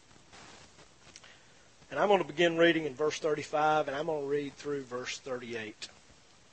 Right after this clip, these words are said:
I think she's, she started at verse thirty-six, and that's fine. We'll just, I'm gonna start with, with verse thirty-five. Jesus has, has begun to call His disciples. He's begun to, to pick those men out that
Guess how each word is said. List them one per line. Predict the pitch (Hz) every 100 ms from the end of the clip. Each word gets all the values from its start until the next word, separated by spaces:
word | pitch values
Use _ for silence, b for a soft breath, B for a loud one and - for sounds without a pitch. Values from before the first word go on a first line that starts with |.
| - - - - - - - - - -
I | 131
think | 151 139
she's, | - 147 - -
she | - 170
started | - 151 151 143
at | 131 135
verse | 139 -
thirty-six, | 143 139 - 143 135
and | 127
that's | 131 -
fine. | 143 135 135 135
We'll | 139
just, | 131 - - - - - B B B B B B -
I'm | 143
gonna | 139
start | - 139 131 107
with, | 123 - - - - - -
with | 127
verse | 127 120 -
thirty-five. | 131 117 - 117 104 - - - - - - B B B B -
Jesus | 165 220 202 196 -
has, | 175 165 147 - - -
has | 139 143 -
begun | 139 139 175 185
to | -
call | - 175 180
His | 180 156
disciples. | 160 - 151 143 131 95 90 - - - - -
He's | 127 127
begun | 135 135 147 143
to, | 135 B B B
to | - -
pick | - 170
those | - 165 147
men | 160 160 151
out | 147 123
that | 127